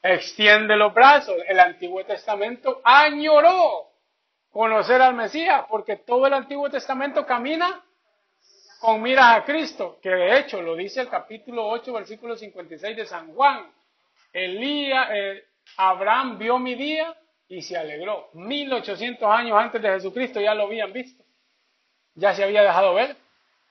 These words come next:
Había visto mi día. Abraham vio el día de Jesús y se alegró. Ven que nosotros le, por eso es,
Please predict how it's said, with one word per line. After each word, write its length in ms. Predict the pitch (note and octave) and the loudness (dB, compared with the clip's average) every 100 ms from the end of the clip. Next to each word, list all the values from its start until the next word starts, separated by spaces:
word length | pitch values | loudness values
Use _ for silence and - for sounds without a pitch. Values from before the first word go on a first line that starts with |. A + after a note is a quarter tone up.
| - | -8
Había 380 | D#3 G#3 B3 | -6 2 4
visto 440 | A3 C4+ - - B3 | 4 0 -6 -4 -4
mi 180 | B3+ C#4 | -4 -2
día. 320 | D4+ C4+ E3+ | 0 2 2
Abraham 460 | D3 E3 G3+ G3+ | 0 0 0 0
vio 260 | F#3+ C4 A#3+ | -2 2 2
el 120 | G3 | 0
día 220 | A#3 A3 F#3 | -2 -2 0
de 140 | D#3 | -2
Jesús 420 | E3 B3 A3 _ _ _ _ _ _ _ | -6 -10 -12 _ _ _ _ _ _ _
y 140 | G3 | -14
se 160 | D3+ E3+ | -12 -8
alegró. 520 | D3 C#3 C3+ D#3 D#3 _ _ _ _ _ _ _ _ _ _ - | -8 -10 -12 -12 -14 _ _ _ _ _ _ _ _ _ _ -8
Ven 200 | E3+ F3 | -6 -4
que 100 | E3 | -4
nosotros 340 | D3+ E3 F#3+ | -4 -4 -2
le, 120 | F#3 | -2
por 160 | F3 D#3+ | -2 -4
eso 180 | D#3 | 0
es, 80 | G3+ | 0